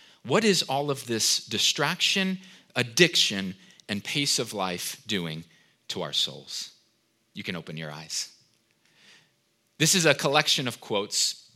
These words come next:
from a book that I read a few years ago called The Ruthless Elimination of Hurry. This is written by a man named John Mark Comer. The book is right there so you can see what it looks like. And when I read this book for the first time,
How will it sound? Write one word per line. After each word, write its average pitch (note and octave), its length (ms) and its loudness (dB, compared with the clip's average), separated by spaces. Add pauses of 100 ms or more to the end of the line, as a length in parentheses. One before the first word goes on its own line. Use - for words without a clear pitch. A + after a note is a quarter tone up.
from G#2+ 240 -4
a A2 40 0
book A#2 300 -2
that A2 120 0
I G#2 80 4
read G2+ 220 0
a G2 80 -4
few A#2 220 -4
years G2+ 320 0
ago E2+ 320 -4 (480)
called A2+ 420 0
The A2 120 -4
Ruthless D#3+ 600 0
Elimination G#2+ 800 -2 (340)
of G2+ 120 -6
Hurry. D2+ 380 -8 (680)
This B2 140 0
is A#2+ 140 0
written B2+ 220 2
by A2+ 200 6
a G#2+ 40 2
man A2 260 2
named G2+ 260 0
John C3 380 2
Mark B2+ 480 -2
Comer. A2 400 -2
The G#2 80 -6
book A2+ 260 -6
is - 300 -2
right A#2 300 2
there A2+ 180 2
so A2 160 0
you G2 60 -6
can G2+ 120 -4
see A#2 220 0
what A2+ 140 -4
it G2+ 120 -6
looks F2+ 240 -4
like. F2+ 260 -4 (680)
And B2+ 380 2
when C#3+ 120 6
I G#3+ 160 10
read F3+ 280 4
this D#3+ 160 2
book C3 240 0
for C#3+ 120 -6
the B2 100 -2
first B2 320 -2
time, G2 320 -2